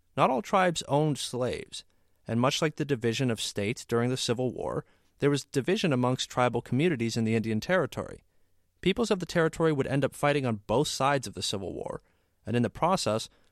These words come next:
the normalcy that was almost achieved was torn apart, as a sort of mini-Civil War took place within the territory itself, even within specific tribes. Just to make note again,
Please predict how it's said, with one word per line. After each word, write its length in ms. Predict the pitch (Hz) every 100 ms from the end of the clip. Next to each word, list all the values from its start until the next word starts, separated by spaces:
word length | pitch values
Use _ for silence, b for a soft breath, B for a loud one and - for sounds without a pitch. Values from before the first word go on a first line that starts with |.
| b
the 80 | -
normalcy 520 | 117 123 143 165 160 156
that 120 | 123
was 140 | 113 - -
almost 460 | 143 165 165 156
achieved 560 | 131 - 190 139 135 - _ -
was 260 | 127 - - -
torn 240 | - 139
apart, 420 | 120 - 165 - _ _ _ _
as 80 | 120
a 40 | 131
sort 280 | - 151
of 240 | 131 107 -
mini-Civil 680 | 127 170 160 - 117 107 95
War 240 | 101 101
took 260 | - 117 -
place 340 | 131 123 -
within 420 | 117 - 143 165
the 100 | 123
territory 540 | 104 117 113 - 117 110
itself, 500 | - - 175 - - _ _ _ _
even 300 | - 226 226
within 260 | 143 151 139
specific 520 | - 131 - 101 95
tribes. 560 | - 175 170 - - - _ _ _ _ _ -
Just 160 | 175
to 80 | -
make 180 | 202 175
note 160 | 151 135
again, 380 | 104 143 104